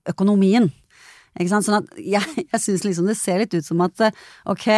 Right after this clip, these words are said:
nå har han liksom på en måte, han gambler på at det stemmer, for det er jo veldig mange tegn i økonomien som viser at det er i ferd med å snu, og da skal han jammen meg ha med seg oppturen for det også.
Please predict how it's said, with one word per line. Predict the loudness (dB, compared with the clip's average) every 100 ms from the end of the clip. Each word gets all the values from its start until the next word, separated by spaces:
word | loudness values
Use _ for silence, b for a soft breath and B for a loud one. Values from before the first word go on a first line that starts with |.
| 4
nå | 4
har | 2
han | 2
liksom | 0 0
på | 0
en |
måte, | 0 0
han | 0 2
gambler | 2 2 0 -2
på | 0
at | 0 -2
det | -2
stemmer, | 2 2 2 2
for | 2
det |
er | 2
jo | 4 2
veldig | 2 2
mange | 2 0
tegn | -2 0 0
i |
økonomien | 0 2 2 2
som | 0 0
viser | -2 -4 -6
at | -4
det |
er | -2 -2
i | -2
ferd | -2 0
med | 0
å | 0
snu, | 2 2 2 B B B B
og | 2 2
da |
skal | 2 0 2
han | 2
jammen | 2 0 2
meg | 2 2
ha | 2
med | 2 2 0
seg | 0 0 2
oppturen | -2 -4 -2 2 2
for | 2 2 2
det |
også. | 2 2